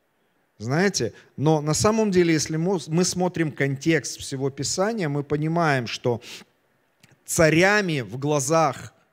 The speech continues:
окружающих нас людей мы можем стать только тогда, когда мы действительно исполняем волю пославшего нас царя. И тут уместно вспомнить замечательное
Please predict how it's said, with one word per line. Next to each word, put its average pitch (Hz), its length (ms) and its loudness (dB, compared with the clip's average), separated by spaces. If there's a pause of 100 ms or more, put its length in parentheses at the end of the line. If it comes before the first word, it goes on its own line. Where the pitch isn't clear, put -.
(460)
окружающих 147 880 0
нас 143 300 -2
людей 139 720 0 (220)
мы 139 160 -4
можем 147 400 -2
стать 147 360 -2
только 143 340 0
тогда, 139 600 0 (220)
когда 127 400 0
мы 139 180 -2
действительно 139 840 -2 (280)
исполняем 135 720 0
волю 143 400 4
пославшего 135 720 0
нас 123 240 -2
царя. 135 460 2
И 113 180 -6
тут 165 260 -4
уместно 175 440 0
вспомнить 175 500 0
замечательное 143 800 0